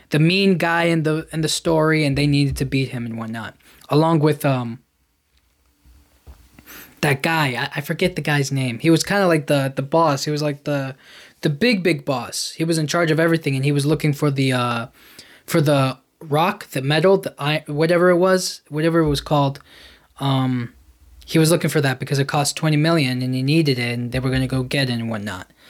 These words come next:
So them working together, kind of, and then in the end, pushing the, everybody away.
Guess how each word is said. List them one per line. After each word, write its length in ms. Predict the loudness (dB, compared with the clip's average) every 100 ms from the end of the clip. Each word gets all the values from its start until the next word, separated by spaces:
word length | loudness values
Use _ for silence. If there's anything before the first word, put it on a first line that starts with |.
| -20 -20 -16 -4
So 440 | 2 4 4 0 _ _ _ _ -2
them 260 | 2 4
working 320 | 4 2 -2
together, 720 | -4 -2 0 0 0 -4 -8 -12 _ -4
kind 260 | 0 2
of, 200 | 0 -2 _ _
and 140 | 0 2
then 400 | 4 2 0 -4 _ _ _
in 140 | 0 0
the 180 | 0 0
end, 300 | 2 0 2
pushing 300 | 0 2 0
the, 180 | 0 0
everybody 460 | 2 2 2 2
away. 500 | 2 2 0 0 -6